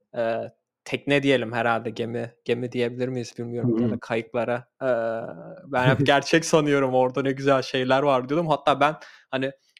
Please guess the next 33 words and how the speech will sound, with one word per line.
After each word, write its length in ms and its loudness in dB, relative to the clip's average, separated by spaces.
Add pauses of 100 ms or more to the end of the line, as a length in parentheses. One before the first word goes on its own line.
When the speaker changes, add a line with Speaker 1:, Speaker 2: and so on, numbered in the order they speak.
(140)
Speaker 1:
Vikingleri 460 2
izleme 340 4
nedenim 360 2
zaten 360 4
onlar. 340 2
Ben 180 -2
kayıklara 460 -2
çok 280 -6
bayılıyorum. 400 0
Hatta 300 0
bazen 380 0
düşünüyorum 420 -8
ya 140 -4
bir, 60 -16
bir 220 -20
tane 320 0
öyle 220 -2
bir 180 -4 (140)
şeyim 320 0
olsa 300 -4
burada 240 -2
Hamburg'da, 800 -4
e, 180 -6
insanlar 500 -6
hep 140 -6
sailing 420 -4
yapıyor. 420 -4
Speaker 2:
<laughs> 320 4
Speaker 1:
Ben 180 4
de 40 4
hani 160 4
orada 300 2
bir 180 0